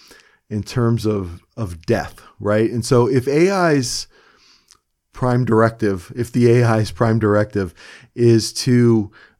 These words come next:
um, preserve human life, right? And then it could continually invent, um, technologies to extend our physical bodies,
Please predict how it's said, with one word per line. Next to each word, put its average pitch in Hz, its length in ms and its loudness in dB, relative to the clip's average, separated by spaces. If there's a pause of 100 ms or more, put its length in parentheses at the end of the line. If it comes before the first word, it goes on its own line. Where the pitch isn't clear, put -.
(100)
um, 110 380 0
preserve 113 560 2
human 113 360 0
life, 98 600 -6 (180)
right? 110 420 -2
And 117 140 -2
then 117 200 2
it 123 140 0
could 139 200 -2
continually 120 1000 0 (640)
invent, 117 680 -2 (720)
um, 98 640 -4 (420)
technologies 110 840 0
to 117 200 -2
extend 120 480 -2
our 107 120 2
physical 104 400 -4
bodies, 98 640 -2